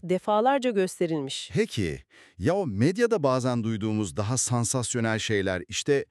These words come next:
Speaker 2: gençlerden kan nakli falan gibi iddialar, bunların bir aslı var mı?
Speaker 1: Kaynaklar bu konuda çok net.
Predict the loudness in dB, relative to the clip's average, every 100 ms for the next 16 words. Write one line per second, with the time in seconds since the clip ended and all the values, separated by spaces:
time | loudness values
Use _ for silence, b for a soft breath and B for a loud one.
0 | b b b _ -6 2 2 2 2 0
1 | 0 -2 -2 0 0 2 0 -2 -4 -2
2 | 0 0 0 0 0 -2 -4 -2 0 0
3 | 0 -4 -6 -12 -4 -2 0 0 0 -2
4 | -4 -4 -4 -6 -10 -4 0 0 -2 0
5 | 0 0 -4 -4 -2 0 0 0 0 -2
6 | -4 -8 -8 -18